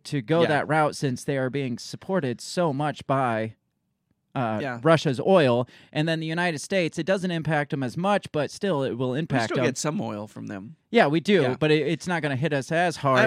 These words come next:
Speaker 2: which I'm
Speaker 1: as
Speaker 2: surprised Putin's just not been like, "You know what? No oil for you. I'm cutting it. I'm cutting it
Speaker 1: Well,
Speaker 2: off."
Speaker 1: well, actually, he,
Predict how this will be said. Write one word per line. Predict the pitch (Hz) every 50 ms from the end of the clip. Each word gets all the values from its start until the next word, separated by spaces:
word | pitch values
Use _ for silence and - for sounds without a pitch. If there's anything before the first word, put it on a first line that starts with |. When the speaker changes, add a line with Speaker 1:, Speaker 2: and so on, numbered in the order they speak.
| 226
Speaker 2:
which | 233 220 -
I'm | 240 247
Speaker 1:
as | -
Speaker 2:
surprised | 247 247 - 240 277 269 240 -
Putin's | - 180 190 180 143 131 117
just | - 139 131 123 135
not | 131 135 120 117 - - _ - - 139
been | 131 131 120
like, | 120 120 117 117 -
"You | 143
know | 151
what? | 160 170 156 139
No | 147 139 123 78
oil | 127 123 123 120
for | 127 - - 104
you. | 110 104 95 92 101 _ _ _ _ _ - 127
I'm | 147 -
cutting | 156 123 131 117 123
it. | 117 - - _
I'm | - 139 143
cutting | 151 170 - 92 120
it | -
Speaker 1:
Well, | 240 254 254 240 - -
Speaker 2:
off." | - 180
Speaker 1:
well, | 196 226 247 233 - -
actually, | 214 233 254 - - 247 247 226 208
he, | 151 160 214